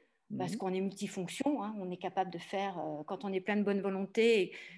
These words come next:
Speaker 1: et qu'on sait dire, euh, « Je sais que je ne sais pas »,
Speaker 2: Ouais.
Speaker 1: on est, on est ouvert et on apprend facilement. Donc, j'ai été amenée, euh, depuis que je suis à Marrakech, à,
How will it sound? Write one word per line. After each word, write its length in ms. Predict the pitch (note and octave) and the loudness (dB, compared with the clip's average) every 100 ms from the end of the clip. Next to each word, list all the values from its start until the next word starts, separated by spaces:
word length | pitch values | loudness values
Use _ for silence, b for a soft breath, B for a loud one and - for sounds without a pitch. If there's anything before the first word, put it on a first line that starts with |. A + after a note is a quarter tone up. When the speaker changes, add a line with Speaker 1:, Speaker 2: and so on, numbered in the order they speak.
| B | B
Speaker 1:
et 80 | F#3 | -6
qu'on 220 | - G3 | 0 0
sait 240 | F#3+ A#3+ C4+ | 4 6 8
dire, 280 | G#3 A3+ G3+ | 8 6 4
euh, « 100 | F#3 | 2
Je 100 | G3 | 0
sais 260 | F#3 A#3+ B3 | 6 6 6
que 120 | F#3+ | 2
je 120 | F#3 | 2
ne 80 | F#3 | 0
sais 120 | F3+ | 2
pas », 160 | F3 B3+ - - B B B | 6 6 4 -10 B B B
Speaker 2:
Ouais. 160 | F3+ F3+ | 2 4
Speaker 1:
on 120 | F#3+ | 4
est, 180 | F#3+ F#3 | 4 2
on 160 | F3+ F#3+ | 2 2
est 60 | |
ouvert 400 | G3 F3 A3 D#4 | 2 8 10 12
et 40 | A3 | 10
on 120 | F#3+ | 6
apprend 280 | E3 - G#3+ | 2 -2 -6
facilement. 500 | C#4 - F3 F#3 D4 B B B B | -6 -4 0 4 4 B B B B
Donc, 160 | F#3+ F3+ | -4 2
j'ai 120 | G3 | 2
été 120 | G3 | 4
amenée, 400 | G3 G3 G#3 A#3 | 2 4 6 6
euh, 380 | G3 F3 E3+ E3 | 6 4 2 0
depuis 280 | F3 F#3+ G#3 | -2 -4 -2
que 40 | |
je 60 | - | 0
suis 80 | F#3 | 0
à 40 | |
Marrakech, 540 | F3+ F3 F3 G3+ - | 0 -2 -2 -2 -2
à, 260 | E3 D3+ | -4 -6